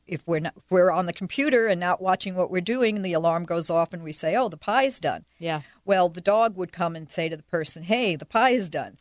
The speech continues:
Speaker 2: Right.
Speaker 1: Because they hear the sound, knocking on the door,
Speaker 2: Right.
Speaker 1: um, the telephone.
Speaker 2: Yep.
Speaker 1: And while there are other adaptive devices, such as flashing lights when the telephone rings, the dog is so quick to,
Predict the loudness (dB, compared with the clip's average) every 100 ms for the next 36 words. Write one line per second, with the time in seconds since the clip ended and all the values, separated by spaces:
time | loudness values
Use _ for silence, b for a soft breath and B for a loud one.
0 | -8 -6 -6 -6 -6 -6 -4 -4 -2 -2
1 | 0 -2 -2 -4 -8 -4 0 2 0 -2
2 | 0 -2 0 2 2 0 -10 _ -12 -8
3 | -8 -12 _ 0 2 2 0 -10 _ -8
4 | -2 0 0 -2 -10 -14 -10 -8 -8 -12
5 | _ _ _ -2 -2 0 2 4 2 2
6 | -2 0 0 0 -2 0 0 0 -2 -14
7 | -8 -2 0 0 0 -2 -6 -8 -10 -4
8 | -2 -2 -6 0 2 2 -2 -8 -10 -4
9 | -2 -2 -6 -8 -2 -2 0 0 0 -4
10 | _ _ -20 _ _ _ -4 2 4 4
11 | 2 -2 -6 -4 -2 -2 -2 -4 _ _
12 | _ -10 -2 2 0 0 0 0 _ -8
13 | -6 -8